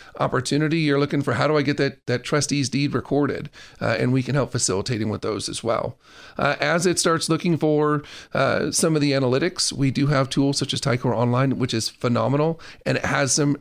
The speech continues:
extremely intensive, uh, filters that can be put on it to identify specific properties, uh, that might meet your goals. Um, same thing as it relates to,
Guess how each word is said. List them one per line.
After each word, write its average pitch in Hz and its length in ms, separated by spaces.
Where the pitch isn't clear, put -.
extremely 156 720
intensive, 135 600
uh, 120 160
filters 135 420
that 120 140
can 110 100
be 113 100
put 127 220
on 139 160
it 156 140
to 135 100
identify 113 540
specific - 520
properties, 107 600
uh, 98 320
that 110 340
might 120 300
meet 120 380
your 113 180
goals. - 560
Um, 101 260
same 143 260
thing 135 200
as 127 180
it 123 80
relates 120 400
to, 120 400